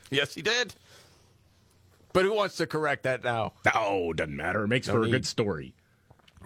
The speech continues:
Speaker 1: Uh, I'm glad the Washington Post, uh, finally came out with the story saying regular exercise protects against fatal covid.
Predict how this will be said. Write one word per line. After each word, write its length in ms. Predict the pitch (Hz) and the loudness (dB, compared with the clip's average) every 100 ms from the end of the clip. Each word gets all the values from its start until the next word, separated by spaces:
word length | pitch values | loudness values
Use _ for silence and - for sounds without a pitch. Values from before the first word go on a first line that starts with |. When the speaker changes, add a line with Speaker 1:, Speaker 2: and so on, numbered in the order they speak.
| - | -4
Speaker 1:
Uh, 260 | 143 123 127 | 0 0 0
I'm 100 | 120 | -2
glad 280 | 104 131 135 | -2 -2 -2
the 260 | 120 113 104 | 0 0 0
Washington 440 | 120 117 113 101 | -2 -2 -6 -4
Post, 520 | 131 143 131 - - | -2 -2 -4 -10 -10
uh, 320 | 92 107 101 90 | -2 0 0 -2
finally 300 | 110 113 104 | -2 -2 -2
came 300 | 107 107 101 | -2 -2 0
out 240 | 110 107 - | 0 -4 -4
with 320 | 104 101 - | -2 -2 -4
the 140 | 95 | -6
story 440 | - - 117 117 107 | -4 -2 0 0 -2
saying 280 | - 117 104 | -2 -2 0
regular 340 | 127 135 107 | 0 0 0
exercise 480 | 151 - - 113 123 | -2 -4 -2 -2 -2
protects 420 | 98 113 127 - | -2 -2 -2 -4
against 280 | 110 131 - | -4 -4 -2
fatal 240 | 131 156 | 0 0
covid. 380 | 151 202 175 | 0 0 -2